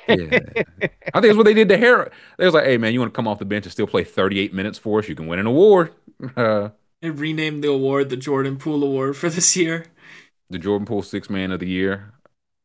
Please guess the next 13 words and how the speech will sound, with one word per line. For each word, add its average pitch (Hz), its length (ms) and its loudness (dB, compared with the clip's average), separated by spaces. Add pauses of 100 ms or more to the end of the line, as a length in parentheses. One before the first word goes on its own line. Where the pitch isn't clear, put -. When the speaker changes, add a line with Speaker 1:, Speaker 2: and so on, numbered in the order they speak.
(500)
Speaker 1:
I 120 60 2
don't 226 180 2
hate 208 240 0
Wood. 120 460 0 (1900)
Like, 87 160 -2
if 90 80 -6
he 127 260 2
is 120 120 4
just - 340 -8
steady, 113 340 0
consistent 107 560 -6
six - 300 -6
man, 98 480 -2